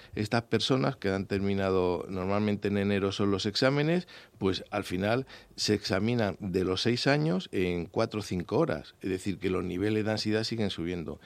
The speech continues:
Cuando salen, empiezan a hacer la especialidad, que son otros cuatro años también de hacer guardias, de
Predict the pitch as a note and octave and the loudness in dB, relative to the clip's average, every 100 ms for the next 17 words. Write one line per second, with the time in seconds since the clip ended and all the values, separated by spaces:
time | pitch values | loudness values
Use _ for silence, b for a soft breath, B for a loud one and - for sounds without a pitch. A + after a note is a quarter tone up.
0 | B B _ - G#2 G2+ G2 F#2+ - B2+ | B B _ 2 4 4 2 0 2 4
1 | C#3 C#3+ F3 - B B B B - G2+ | 4 0 -4 -8 B B B B -2 0
2 | G2+ G#2+ A#2 A2 A#2+ A2+ G#2+ A#2 G#2 G#2+ | 0 0 2 2 2 0 -2 -4 0 2
3 | A2 A#2+ A#2+ A2 C3+ - A2 F#2+ F#2 F#2 | 2 2 0 0 0 2 2 2 0 -4
4 | - - G#2 A2+ A2+ A#2 B2+ C3 C3 C#3+ | -4 0 2 2 2 4 4 4 2 -2
5 | D#3 - B B B G2 F#2+ G#2 A2+ C3+ | -6 -16 B B B 0 2 2 0 -2
6 | b b - F2+ G2 F#2+ F#2 F2 F#2 G#2 | b b -4 0 2 2 2 0 0 2
7 | G2+ F2+ G2 A2+ A2 G#2+ G#2+ G#2+ G#2+ G#2+ | 2 2 4 4 4 0 2 2 4 4
8 | G#2+ G#2 - B B - F2+ F#2+ F#2 F2 | 4 2 -4 B B -2 0 2 2 2
9 | - | -2